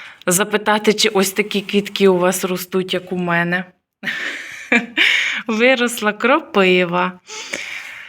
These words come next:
Е, хоча я думала його не пересаджувати ще на опору, е, бо думала, щоб він ще в мене трошки поріс ампельно, але я бачу, що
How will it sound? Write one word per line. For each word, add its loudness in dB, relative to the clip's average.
Е, -2
хоча 2
я 2
думала 4
його 0
не -2
пересаджувати -4
ще -6
на -6
опору, -8
е, 0
бо -2
думала, 0
щоб -2
він -4
ще 0
в -2
мене -2
трошки -2
поріс 2
ампельно, 2
але 4
я 2
бачу, 0
що 0